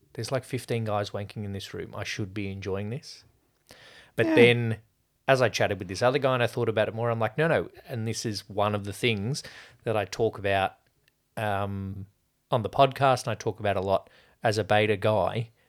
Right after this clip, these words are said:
Speaker 1: is everyone has their own thing.
Speaker 2: Yeah.
Speaker 1: And you are the beta that you are and you enjoy what you enjoy. So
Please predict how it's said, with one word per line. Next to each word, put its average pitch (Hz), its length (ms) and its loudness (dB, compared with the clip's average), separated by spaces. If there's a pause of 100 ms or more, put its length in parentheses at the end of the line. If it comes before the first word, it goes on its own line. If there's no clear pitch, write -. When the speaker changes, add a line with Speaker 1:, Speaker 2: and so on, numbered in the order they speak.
(340)
Speaker 1:
is 113 540 -2
everyone 139 380 6
has 123 260 2
their 120 180 2
own 123 400 0 (100)
thing. - 400 -4 (560)
Speaker 2:
Yeah. 165 180 -4 (520)
Speaker 1:
And 110 240 -2
you 120 200 2
are 107 160 6
the 104 80 -4
beta 98 260 -2
that 95 240 -6
you 120 160 0
are 143 160 -2
and 135 100 -4
you 117 120 -4
enjoy 104 280 -2
what 92 120 -4
you 92 100 -8
enjoy. 92 400 -6 (320)
So 120 540 8